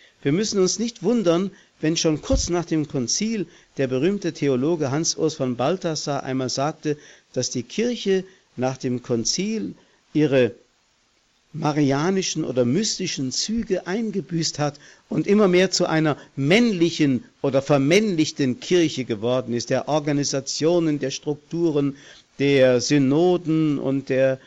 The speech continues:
äh, verschiedenen Veranstaltungen und Akademien.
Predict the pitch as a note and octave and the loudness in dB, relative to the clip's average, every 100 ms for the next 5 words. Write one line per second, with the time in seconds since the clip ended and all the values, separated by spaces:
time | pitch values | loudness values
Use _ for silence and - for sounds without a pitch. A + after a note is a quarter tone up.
0 | - _ - C#3+ C3+ B2+ C#3+ - F3 E3+ | -20 _ -8 -2 0 -2 -4 -4 -4 -2
1 | C#3+ C#3+ C#3+ - C#3+ D3+ E3 - C#3 C#3+ | 0 0 0 -2 -4 -2 -4 -4 -2 -2
2 | C#3+ C#3+ C#3 B2+ C#3+ D3 C#3 C#3+ C3 F#3+ | -2 -4 -4 -4 -6 -6 -2 0 2 2
3 | F#3 | 0